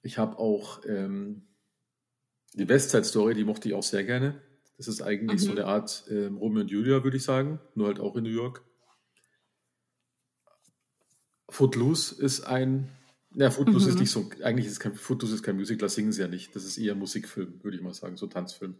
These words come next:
Speaker 2: Ja.
Speaker 1: Aber Musical,
Speaker 2: Ja.
Speaker 1: also West Side Story ist ein Musical und dann kennt man halt so die klassischen, also so
Speaker 2: Ja.
Speaker 1: Hair hab ich mal angeschaut, Grease.
Speaker 2: Grease.
Speaker 1: Grease ist ja auch lustig und so weiter.
Speaker 2: <laughs> Cats.
Speaker 1: Cats, den, glaub ich, hab ich noch nie ganz gesehen, wenn ich mich nicht täusche.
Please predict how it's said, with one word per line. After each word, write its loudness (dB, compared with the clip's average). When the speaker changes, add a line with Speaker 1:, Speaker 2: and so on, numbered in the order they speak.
Speaker 2:
Ja. 0
Speaker 1:
Aber 0
Musical, 2
Speaker 2:
Ja. 2
Speaker 1:
also 2
West 4
Side 4
Story 2
ist -2
ein -2
Musical -2
und -6
dann -2
kennt -4
man 0
halt -2
so -8
die -10
klassischen, -6
also -8
so -10
Speaker 2:
Ja. 0
Speaker 1:
Hair 2
hab 0
ich -4
mal 0
angeschaut, -4
Grease. -2
Speaker 2:
Grease. 0
Speaker 1:
Grease 2
ist -4
ja -4
auch -6
lustig -8
und 0
so -6
weiter. -6
Speaker 2:
<laughs> -16
Cats. -2
Speaker 1:
Cats, 0
den, -2
glaub 4
ich, -2
hab -2
ich -6
noch -6
nie 2
ganz -4
gesehen, -4
wenn -4
ich -2
mich -2
nicht -8
täusche. -10